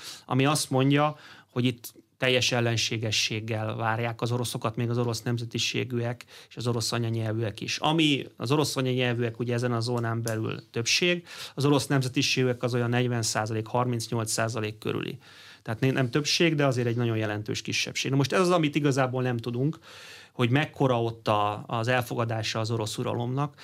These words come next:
de szerint én gyanítom, hogy annál nagyobb, mint amit az ukránok meg a nyugati források mondanak. Tehát időnként az Al Jazeera-n például át, át, átcsúszik egy olyan jelentési jelzés, hogy azért vannak olyan falvak, ahol tényleg örömmel fogadták az oroszokat, vagy legalábbis elfogadják őket,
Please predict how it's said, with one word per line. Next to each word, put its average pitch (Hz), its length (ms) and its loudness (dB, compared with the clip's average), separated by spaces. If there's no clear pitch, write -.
de 123 60 -6
szerint 143 400 2
én 139 180 4
gyanítom, 151 380 2
hogy 127 140 2
annál 127 280 2
nagyobb, 120 260 0
mint 110 220 -2
amit 113 200 -2
az 113 100 -2
ukránok 113 400 -2
meg 117 120 -4
a 120 40 -2
nyugati 113 340 -4
források 110 560 -4
mondanak. 107 420 -6
Tehát - 220 -4
időnként 151 520 2
az 123 100 0
Al 127 180 4
Jazeera-n 123 440 0
például 120 260 -2
át, 120 260 2
át, 123 200 -2
átcsúszik 117 480 -4
egy 113 140 -4
olyan 110 380 -4
jelentési 113 560 -2
jelzés, 117 340 -2
hogy 117 100 -8
azért 117 180 -4
vannak 135 300 2
olyan 143 200 4
falvak, 117 400 -2
ahol 113 180 -4
tényleg 131 400 0
örömmel 143 360 4
fogadták 127 540 -2
az 127 100 -2
oroszokat, 120 540 -2
vagy 110 120 -6
legalábbis 107 400 -4
elfogadják 139 680 0
őket, 147 320 -2